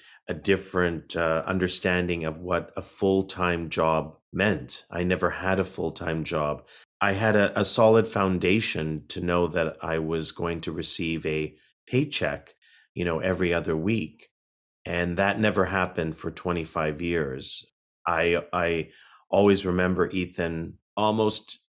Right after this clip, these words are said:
to the day in November of whatever year, I would wake up, jolt out of my bed at, like, three A M, four A M, and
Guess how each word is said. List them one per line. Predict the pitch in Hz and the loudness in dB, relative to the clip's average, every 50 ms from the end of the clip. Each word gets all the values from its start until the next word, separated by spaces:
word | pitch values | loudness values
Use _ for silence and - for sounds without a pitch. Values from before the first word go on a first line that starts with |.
| _ - | _ -2
to | - 127 | 0 2
the | 117 110 104 | 4 4 2
day | 92 85 104 98 95 95 90 87 | 4 4 4 4 6 6 4 2
in | 85 85 87 | 2 0 -2
November | 85 85 85 82 82 80 87 95 95 98 92 - - 64 - - - _ _ _ _ _ _ _ _ - | -2 -2 -2 -2 -4 -2 0 0 2 2 0 -2 -4 -6 -8 -10 -12 _ _ _ _ _ _ _ _ -6
of | 87 73 80 | -6 -6 -2
whatever | 87 92 87 95 98 90 95 95 | -2 0 2 2 2 2 2 0
year, | 90 87 87 87 87 85 82 78 73 - - _ _ _ _ _ _ _ - | 0 0 -2 0 0 0 0 -2 -6 -10 -14 _ _ _ _ _ _ _ -4
I | 87 90 | -2 0
would | 87 87 87 82 | 0 0 0 -2
wake | 80 80 82 90 98 101 98 98 - - | -4 -4 0 2 2 2 2 0 -6 -4
up, | - 92 90 87 - - - _ _ _ _ - - 80 | 0 0 0 0 -2 -8 -18 _ _ _ _ -20 -8 -2
jolt | - - 110 107 113 110 - - - - | 2 4 6 6 6 4 2 -2 -2 0
out | 95 95 90 | 2 2 2
of | 90 82 | 2 0
my | 85 87 85 82 | -2 -2 -4 -4
bed | 78 - 90 87 87 85 | -2 0 0 2 2 2
at, | 85 78 - | 0 -2 -2
like, | 85 85 82 80 - - | -2 -2 -2 -4 -6 -10
three | - - 98 101 104 101 98 95 90 | -6 -2 2 4 4 4 4 4 4
A | 90 | 2
M, | 90 90 85 87 87 | 2 0 0 -2 -6
four | - - 92 90 90 92 | -6 -2 0 2 4 4
A | 90 87 87 | 4 2 2
M, | 85 82 80 78 78 78 - - | 0 0 -2 -2 -4 -6 -8 -8
and | 87 87 85 82 82 82 80 78 - | -6 -4 -4 -4 -4 -6 -8 -8 -10